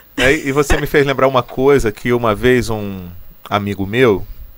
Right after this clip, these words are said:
de um centro espírita ali na Tijuca, ele comentou. Interessante, né? Porque os espíritos, eles dão todas essas ori-, orientações pra gente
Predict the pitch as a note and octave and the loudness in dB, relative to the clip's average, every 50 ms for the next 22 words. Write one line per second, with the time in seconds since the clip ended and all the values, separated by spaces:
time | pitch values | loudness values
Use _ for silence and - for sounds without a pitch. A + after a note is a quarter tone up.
0 | - _ _ F#2+ F2 G2 G#2 G2+ - - G#2+ G#2+ G2 - G2+ F#2+ - - - A2 | -20 _ _ -4 -4 -4 -4 -2 -2 -2 -2 0 0 0 0 0 -4 -4 -4 -4
1 | G#2 - - - G2 F#2+ G2+ G2+ G2 F#2 - G2+ F#2+ - A2+ A#2 - - A#2+ A2+ | -4 -2 -2 -2 -2 -4 -4 -6 -6 -6 -6 -8 -4 -4 -4 -4 -2 -4 -6 -6
2 | - - A#2+ A#2 A#2+ A2+ A2+ - - G#2 F2 E2+ E2 - - _ _ - - - | -2 -2 -2 -2 -2 -6 -8 0 0 0 0 0 -10 -14 -20 _ _ -20 -20 -20
3 | - - A#2 B2 - D#3 D3+ D#3 D3+ - - - A2 G#2+ G2+ - - G#2 A2 B2 | -16 -14 -14 -2 2 4 4 4 4 2 2 0 0 -2 0 -2 -2 0 0 -2
4 | A#2+ - - C3 B2+ A2+ B2 A2+ - - - - C#3 C#3+ C3+ A#2 A2 - A#2+ G#2 | -2 2 2 2 2 2 0 0 2 2 2 4 4 4 4 2 0 -4 -2 -2
5 | B2 B2 A#2 A#2+ A#2 A#2+ B2+ B2+ - - G3 G#3+ A3 F#3+ F#3 F3 D#3+ - D3+ C#3 | -2 -2 -2 -2 -4 -4 -4 -2 0 0 2 4 2 2 2 0 2 2 0 2
6 | B2+ - C3+ - - B2 B2 A#2+ A#2 A#2+ A#2+ A2 G#2 - - A2+ G#2 - - - | 2 2 0 2 2 2 2 2 0 -2 -2 -2 -2 -2 -2 -4 -6 -4 -2 -2
7 | F#2+ F#2 - - C3+ C3 A#2 G2+ - - - | -2 -2 -2 -2 -2 -2 -4 -6 -8 -12 -14